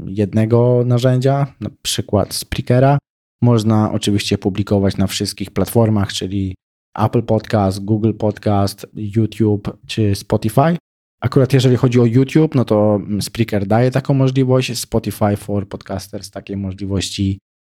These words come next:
nie daje, więc to jest na pewno duże ułatwienie w stronę Spreakera, więc na pewno jest to duże ułatwienie dla osób, które nagrywają w audio i chcą publikować na YouTube, a YouTube jest jedną z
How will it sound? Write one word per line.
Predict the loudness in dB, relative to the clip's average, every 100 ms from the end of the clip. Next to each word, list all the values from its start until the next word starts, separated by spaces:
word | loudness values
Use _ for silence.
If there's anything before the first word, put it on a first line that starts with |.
| 0
nie | 2 2
daje, | 0 -4 -8 -12
więc | -4 -4 -2
to | -2
jest | 0
na | 0
pewno | 2 2 2 0 0
duże | 0 2 4
ułatwienie | 2 0 0 0
w | -2
stronę | 0 2 2 0
Spreakera, | -2 -2 2 4 2 0 _ _ 0
więc | 2 2
na | 2
pewno | 4 4
jest | 2
to | 0
duże | 2 2 4
ułatwienie | 2 0 0 0
dla | 0
osób, | 0 -4
które | -10 -6 -4
nagrywają | -2 0 2 2 2
w |
audio | 2 2 0
i |
chcą | 0 -2 -2
publikować | -2 -8 -6 -4 -4 -4
na | -4 -4 -6 _ _ _
YouTube, | 0 0 0 -2 -4 _ _ _
a | 0 2
YouTube | 2 2 0 0
jest | 0
jedną | -2 -2 -2 -2
z | -2 0 0 0